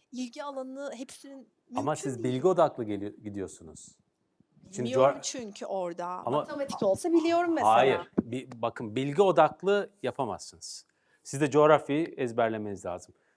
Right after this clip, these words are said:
Speaker 2: Tarihteki bütün savaşları ezberlem-, onu yapamazsınız. Coğrafyayı, yani konu ne olursa olsun tartışmaya dönüştüreceksiniz, kavrama dönüştüreceksiniz. Mesela
Speaker 1: Ama
Speaker 2: bir tane
Speaker 1: bende öyle bir yeti yok.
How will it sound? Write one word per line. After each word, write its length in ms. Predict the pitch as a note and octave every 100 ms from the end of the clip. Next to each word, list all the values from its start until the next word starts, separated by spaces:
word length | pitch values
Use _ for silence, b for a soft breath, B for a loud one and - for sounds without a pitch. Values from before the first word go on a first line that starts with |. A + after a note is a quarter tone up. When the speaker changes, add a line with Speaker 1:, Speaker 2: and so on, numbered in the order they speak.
| _
Speaker 2:
Tarihteki 560 | - B2 B2+ C3 C3+ C#3
bütün 260 | C3+ D3+ C#3
savaşları 500 | - A#2 A2 A#2+ A2
ezberlem-, 460 | G2 G2 F#2+ G2
onu 180 | - A#2
yapamazsınız. 720 | C3+ - D#3 A2+ - C3+ _ b b b _
Coğrafyayı, 920 | B2 A#2 E3 F3+ - B2+ B2 A#3 - _ _ -
yani 240 | G#2+ G2 -
konu 280 | A#2 C#3+
ne 60 | D#3
olursa 400 | G#3+ D#3 A#2+ B2
olsun 300 | A2+ - G3+
tartışmaya 680 | - B2 B2 - - C3+ C#3+
dönüştüreceksiniz, 800 | A#2 F#2+ - E2+ E2 - F2+ -
kavrama 500 | - G#2+ G#2+ B2+ B2+
dönüştüreceksiniz. 800 | G#2 - - D#2 - - - -
Mesela 180 | C3+ D#3
Speaker 1:
Ama 60 | D3+
Speaker 2:
bir 60 |
tane 200 | F#3 D#3+
Speaker 1:
bende 120 | C#4
öyle 180 | C#4 D4
bir 60 | -
yeti 320 | D4 _ E4+
yok. 360 | D#4 D#4+ _